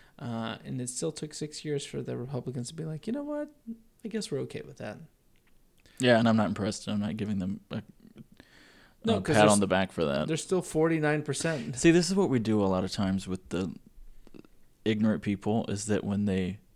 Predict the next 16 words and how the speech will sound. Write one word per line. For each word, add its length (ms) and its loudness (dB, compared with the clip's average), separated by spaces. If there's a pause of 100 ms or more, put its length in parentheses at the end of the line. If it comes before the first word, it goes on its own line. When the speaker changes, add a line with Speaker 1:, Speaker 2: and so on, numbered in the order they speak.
(300)
Speaker 2:
th-, 200 -4
we, 400 -2
that 240 4
is 120 2
progress, 560 0
which 160 0
it 100 2
is, 340 2
and 120 -2
that's 180 -4
great. 440 -4 (1200)
But 200 4
the 80 0
fact 260 2
that, 180 0
Oh, 560 2